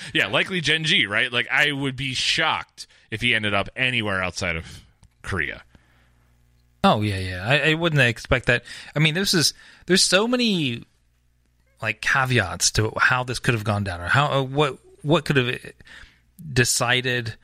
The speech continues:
Speaker 2: or made these decisions either for them or why they made the decisions themselves.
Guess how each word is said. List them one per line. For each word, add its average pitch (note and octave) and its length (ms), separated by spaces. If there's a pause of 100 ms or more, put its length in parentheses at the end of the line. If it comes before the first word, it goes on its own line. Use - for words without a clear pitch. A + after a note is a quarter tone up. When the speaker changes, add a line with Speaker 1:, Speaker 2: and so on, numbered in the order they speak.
(120)
Speaker 2:
or A#2+ 100
made C3+ 300
these B2 200
decisions A2 720
either G2+ 360
for D#3+ 320
them C3 260
or F2 80
why A2+ 260
they A#2+ 140
made A2+ 160
the G#2+ 80
decisions G2+ 460
themselves. G2 500